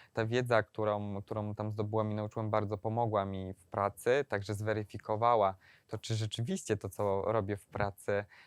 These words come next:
ma sens, skąd wynika jego podłoże i, i czy to, co wykonuję, jest na pewno,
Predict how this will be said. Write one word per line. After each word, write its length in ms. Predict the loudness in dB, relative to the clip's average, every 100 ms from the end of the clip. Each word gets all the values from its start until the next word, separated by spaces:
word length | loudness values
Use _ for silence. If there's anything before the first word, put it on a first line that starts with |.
| _
ma 140 | -2 -2
sens, 540 | 0 0 0 -2 -12
skąd 320 | -4 0 0
wynika 520 | -2 -2 -2 2 4 2
jego 260 | 2 -2
podłoże 720 | -2 -4 0 0 0 2 2
i, 200 | 2 -2
i 40 | -8
czy 140 | -10
to, 120 | -8
co 120 | -8 -8
wykonuję, 440 | -6 -6 -4 -4
jest 180 | -4 -6
na 80 | -6
pewno, 540 | -6 -4 -4 -2 -4